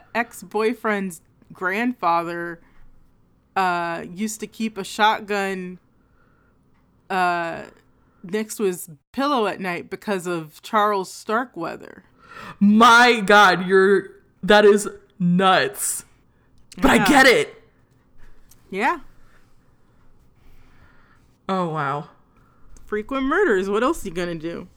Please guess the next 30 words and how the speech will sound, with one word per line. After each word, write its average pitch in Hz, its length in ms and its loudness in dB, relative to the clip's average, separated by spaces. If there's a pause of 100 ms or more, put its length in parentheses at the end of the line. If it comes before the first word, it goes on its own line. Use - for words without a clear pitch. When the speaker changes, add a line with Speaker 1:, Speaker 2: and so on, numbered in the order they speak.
(160)
Speaker 2:
<laughs> - 200 -20 (200)
That's - 280 -2
true. - 280 0 (240)
Speaker 1:
Police 247 340 -2
aren't 214 300 0
obviously 214 480 -2
going 208 240 -4
to 220 80 -4
do 214 200 -2
anything 185 380 -8
to 185 60 -8
help 220 320 -4
you. 170 160 -6 (340)
Speaker 2:
<laughs> - 440 -4 (100)
God, - 180 4 (480)
that's 330 240 -2
even 277 340 -2
worse. 220 520 0 (380)
When 254 120 -2
you 254 160 0
read 247 200 -2
it 247 120 -2
on 233 160 2
stuff 220 240 -2
like 208 220 -2
this, 202 220 -2
and 202 100 -6
it's 190 100 -6
just 185 180 -8
like, 185 300 -2